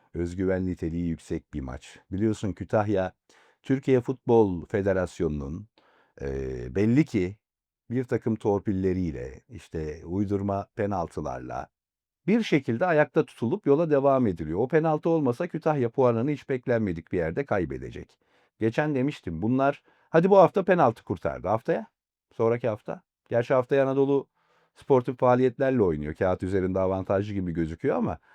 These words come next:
eee, ben Anadolu sportif faaliyetlerin de Eskişehirliliğini ispat etmek adına, eee, geçen sene iki Eylül'ün yaptığı gibi Kütahya'ya çelme takabileceğini,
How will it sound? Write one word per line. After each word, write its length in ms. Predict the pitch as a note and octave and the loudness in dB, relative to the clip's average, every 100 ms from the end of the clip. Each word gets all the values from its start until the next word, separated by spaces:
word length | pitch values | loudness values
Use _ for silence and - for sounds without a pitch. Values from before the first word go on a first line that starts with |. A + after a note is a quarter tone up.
| _ _ - | _ _ -6
eee, 680 | D2 C#2+ C2 C2+ C2 A#1 - | -4 -4 -6 -8 -8 -10 -10
ben 220 | F2 G#2 | -2 -2
Anadolu 400 | A2 G#2+ G#2+ A2 | 0 -2 0 -2
sportif 420 | A2 - G#2+ A#2+ - | -2 -2 -2 -4 -2
faaliyetlerin 680 | G#2+ G#2 G2+ - G#2+ B2 | 0 0 -2 -2 -2 0
de 80 | A2+ | -2
Eskişehirliliğini 920 | F#2+ - B2 B2 G#2+ G2 F#2 F#2 F#2 | -2 -6 -2 2 2 2 -2 -2 -4
ispat 380 | F#2 - G#2+ G2 | -6 -2 -2 -2
etmek 320 | F#2 - G2 | -6 -6 -6
adına, 340 | E2+ D#2+ A#2 E3+ _ _ _ _ - | -6 -6 -6 -8 _ _ _ _ -12
eee, 200 | C#2 G#1 | -12 -6
geçen 340 | F#2 - G#2 | -4 0 0
sene 260 | G2+ G2+ G2 | 0 -2 -2
iki 200 | G#2 C#3 | 0 4
Eylül'ün 340 | C#3+ B2+ G#2+ | 4 4 4
yaptığı 420 | F2+ D#2+ _ E2 | 2 -2 _ -6
gibi 340 | C#2+ B1 F#2+ A2+ | -6 -8 -8 -8
Kütahya'ya 520 | - G#2 G2+ F2 G#2 | -2 0 2 2 0
çelme 340 | - G#2 A#2 | 2 2 2
takabileceğini, 880 | B2+ - A2+ A2 G2 E2+ E2 D2 E2+ | 0 0 0 -2 -4 -4 -6 -6 -10